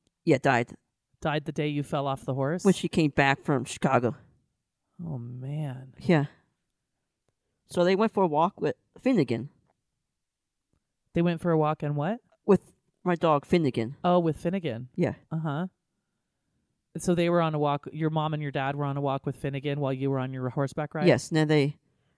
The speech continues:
Speaker 1: then some daughter of the main teacher went to go r-, run, get them.
Speaker 2: Oh,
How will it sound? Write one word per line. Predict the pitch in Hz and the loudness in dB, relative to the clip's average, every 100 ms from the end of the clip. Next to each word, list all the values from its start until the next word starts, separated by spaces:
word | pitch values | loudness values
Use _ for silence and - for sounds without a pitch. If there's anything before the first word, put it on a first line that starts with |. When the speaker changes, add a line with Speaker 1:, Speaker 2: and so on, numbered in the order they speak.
| - | -4
Speaker 1:
then | 170 | -2
some | - 185 170 - _ _ _ _ | 0 2 2 0 _ _ _ _
daughter | - 151 165 156 | 6 8 8 6
of | 143 127 - _ _ _ - | 4 0 -4 _ _ _ -12
the | 143 135 127 _ _ | -2 -2 -2 _ _
main | - 160 156 | 0 2 2
teacher | - 185 151 131 _ _ _ _ - | 0 -2 -2 -2 _ _ _ _ -2
went | 180 | -2
to | - | 0
go | 165 143 110 | 2 2 0
r-, | - - | -8 0
run, | 151 160 156 92 - 123 | 4 4 2 -4 -6 4
get | 185 - | 4 6
them. | 120 - - _ _ _ _ _ _ 160 | 4 2 -8 _ _ _ _ _ _ -14
Speaker 2:
Oh, | 139 | -10